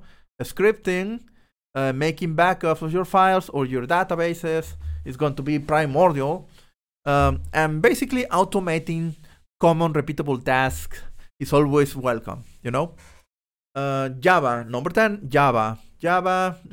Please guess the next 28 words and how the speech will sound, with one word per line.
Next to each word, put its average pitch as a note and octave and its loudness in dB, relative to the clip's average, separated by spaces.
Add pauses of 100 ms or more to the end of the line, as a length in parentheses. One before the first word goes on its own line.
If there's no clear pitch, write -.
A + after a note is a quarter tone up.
has C#3+ 2
a B2+ 0
large, D#3 4 (280)
and, C3 -8
and C3 -6 (140)
we D3 4
are A#3 4
getting G3 2
here E3 0
into D3+ -6
the C#3 -2
middle A#2+ -4 (340)
already. A2+ -4 (560)
Um, A#2+ -8 (340)
we're, E3+ 4
we F3 2
are D#3+ 6
in D#3 -4
the C3+ 2
mid-range, B2+ -4
<laughs> - -18
uh, D3+ -2 (420)
and B2 -4
we D3+ 2
start D3+ 2
with B2+ 0
Java, A2+ 2
basically. A2+ -6